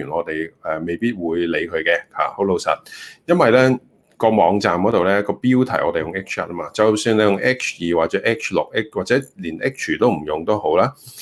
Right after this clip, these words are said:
咁對於個 user 嚟講呢，就係一個喺 visual 上面望落去嘅分別嘅啫。咁但係你用咗H一，究竟會唔會有影響呢？咁好明顯就係冇影響㗎啦。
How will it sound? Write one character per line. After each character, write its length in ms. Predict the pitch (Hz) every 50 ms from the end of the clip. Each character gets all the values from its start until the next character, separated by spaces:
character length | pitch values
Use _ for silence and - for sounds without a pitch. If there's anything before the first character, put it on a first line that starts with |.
| - - - - _
咁 240 | - 120 147 190 190
對 200 | - 123 117 113
於 120 | 131 151
個 140 | 156 135 107
user 400 | 101 104 123 139 135 117 98 73
嚟 160 | 76 78 73
講 240 | - 82 80 85 101
呢， 120 | 113 117 113
就 100 | 104 87
係 180 | 80 - 80 80
一 40 | 87
個 260 | 101 104 - - 90 85 85
喺 360 | 85 - 82 78 80 92 113 110
visual 440 | 113 127 139 139 - - - 73 73
上 220 | 73 - 78 78
面 180 | 80 80 76 73 80
望 340 | 90 90 82 80 85 85 82
落 100 | 82 80 85
去 80 | 87
嘅 100 | 85 87
分 220 | 82 - 98 95 92
別 140 | - 80 80
嘅 80 | 82 78
啫。 100 | 85 85 - - _ - - - - - _
咁 160 | _ - 156
但 180 | 180 143 110 101
係 80 | 98 104
你 80 | 110 110
用 280 | 120 104 95 95 92
咗 160 | 87 98 101
H 320 | 107 127 127 127 - - 135 123
一， 20 | 123 -
究 160 | - 107 -
竟 200 | 95 101 101 113
會 120 | 107 95 78
唔 100 | 73 76
會 80 | 82
有 120 | 82 82 85
影 180 | 80 80 87 95
響 200 | 90 82 82 85
呢？ 140 | 87 87 82
咁 180 | - 107 127
好 80 | 123 120
明 160 | 123 110 80 76 82
顯 160 | 82 82 90
就 120 | 95 95
係 100 | 82 76 76
冇 220 | 78 76 76 76
影 160 | 76 76 80
響 240 | 90 92 80 76 80
㗎 80 | 80 78
啦。 180 | 78 80 85